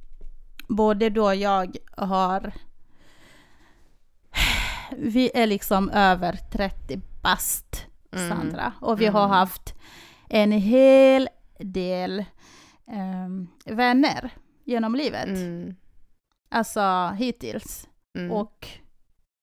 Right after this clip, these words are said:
Speaker 1: håller du med om att det är viktigt att välja sina vänner med omsorg? Alltså, du ska vara kräsen på den nivå när du väljer
Speaker 2: Ja,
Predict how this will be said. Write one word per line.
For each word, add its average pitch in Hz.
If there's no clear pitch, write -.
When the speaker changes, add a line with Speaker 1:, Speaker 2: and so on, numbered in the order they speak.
Speaker 1:
håller 220
du 208
med 220
om 190
att 202
det 196
är 208
viktigt -
att 208
välja 220
sina 214
vänner -
med -
omsorg? -
Alltså, 226
du 233
ska 226
vara 226
kräsen 233
på 226
den 214
nivå 202
när 220
du 214
väljer 214
Speaker 2:
Ja, 185